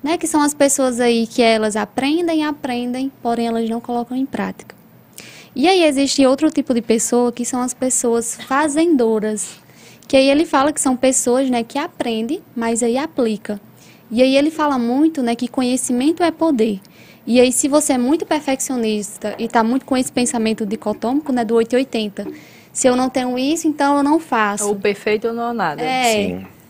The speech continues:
Speaker 1: Entende? Então, ele fala sobre essa no-, essa nomenclatura dessas duas, desses dois tipos de pessoas, que isso acaba, né, interferindo no perfeccionismo quando tá essas pessoas que praticam o, essa, essas pessoas aprendedoras, né, que não
Speaker 3: Sim.
Speaker 1: conseguem aplicar.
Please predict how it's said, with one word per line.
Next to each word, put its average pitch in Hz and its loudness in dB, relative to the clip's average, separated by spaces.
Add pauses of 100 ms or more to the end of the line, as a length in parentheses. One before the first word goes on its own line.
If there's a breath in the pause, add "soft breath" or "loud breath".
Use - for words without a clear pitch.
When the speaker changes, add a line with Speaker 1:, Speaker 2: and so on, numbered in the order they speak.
Speaker 1:
Entende? 233 0
Então, 247 0 (240 loud breath)
ele 254 2
fala 294 2
sobre 247 2
essa 233 0
no-, 220 -2
essa 214 -4
nomenclatura 214 -2
dessas 226 -2
duas, 320 -2 (160)
desses 220 -2
dois 294 2
tipos 254 -4
de 233 -2
pessoas, 240 2 (480 loud breath)
que 302 2
isso 339 2
acaba, 302 2
né, 247 0
interferindo 247 0
no 233 0
perfeccionismo 247 -2
quando 285 0 (220)
tá 262 2
essas - -4
pessoas 233 0
que 240 -6
praticam 214 -2 (120)
o, 202 -4 (1300 loud breath)
essa, 214 2
essas 214 -2
pessoas 220 0
aprendedoras, 214 0
né, 220 -2
que 226 -4
não 240 0
Speaker 3:
Sim. 277 -6
Speaker 1:
conseguem 294 -4
aplicar. 285 -4